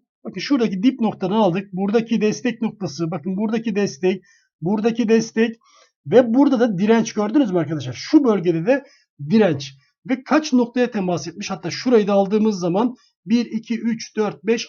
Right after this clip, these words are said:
altı nokta, altı noktada destek direnç olarak bu bölge çalışmış ve dolayısıyla şu an içinde bu direnç noktasında. Eğer ki bu direnç noktasını geçebilecek mi, geçemeyecek mi? Burası önemli.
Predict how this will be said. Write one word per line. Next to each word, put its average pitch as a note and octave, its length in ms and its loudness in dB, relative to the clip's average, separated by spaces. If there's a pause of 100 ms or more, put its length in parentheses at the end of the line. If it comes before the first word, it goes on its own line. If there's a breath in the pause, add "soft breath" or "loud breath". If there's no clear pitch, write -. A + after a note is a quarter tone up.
altı G#3+ 460 0
nokta, A3+ 500 -4 (460 soft breath)
altı A3+ 340 0
noktada G3 400 -2
destek A3+ 460 -2
direnç A#3+ 320 2
olarak F#3 300 -4
bu B3 140 -2
bölge G#3 300 -2
çalışmış F3+ 580 -8
ve F3 140 -8
dolayısıyla B3+ 540 0
şu - 220 0
an A#3 120 2
içinde F#3 440 -2 (340 soft breath)
bu G#3+ 220 -2
direnç A#3+ 380 2
noktasında. G3+ 760 -2 (540)
Eğer B3 280 6
ki B3 100 -2
bu G#3+ 120 -2
direnç B3 320 0
noktasını A#3 420 -2
geçebilecek A3+ 600 -2
mi, C4 120 0
geçemeyecek A3+ 560 -2
mi? D#3 140 -4
Burası A#3+ 360 0
önemli. A#3+ 540 2